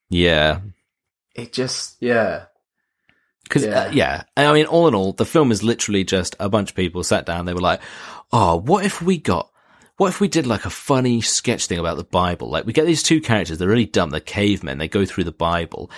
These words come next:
Speaker 1: What, what Bible stories are there that we can put them in and make it funny?" And then they get to a point and they're like, "Hmm, well, I mean, we did Cain and Abel, we did, you know,
Speaker 2: <laughs>
Speaker 1: Isaac, like, hmm, we don't really have anything else.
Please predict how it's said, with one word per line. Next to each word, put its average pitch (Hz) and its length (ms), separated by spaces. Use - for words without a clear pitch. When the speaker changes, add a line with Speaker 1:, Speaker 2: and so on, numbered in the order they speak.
Speaker 1:
What, - 260
what 160 220
Bible 139 340
stories 90 360
are 82 120
there 78 140
that 76 100
we 85 140
can 92 140
put - 260
them 85 120
in 55 120
and 69 100
make 82 220
it - 100
funny?" - 460
And 107 140
then 113 80
they 117 100
get 123 160
to - 80
a 101 40
point 104 220
and 92 80
they're 98 80
like, 92 220
"Hmm, 110 520
well, 127 100
I 131 40
mean, 139 160
we 139 80
did 156 280
Cain 113 360
and 104 120
Abel, 101 260
we 98 120
did, 107 240
you 101 140
know, 85 140
Speaker 2:
<laughs> 85 200
Speaker 1:
Isaac, 90 500
like, 87 300
hmm, 110 220
we 110 80
don't 135 100
really 147 140
have 107 180
anything 98 420
else. 95 360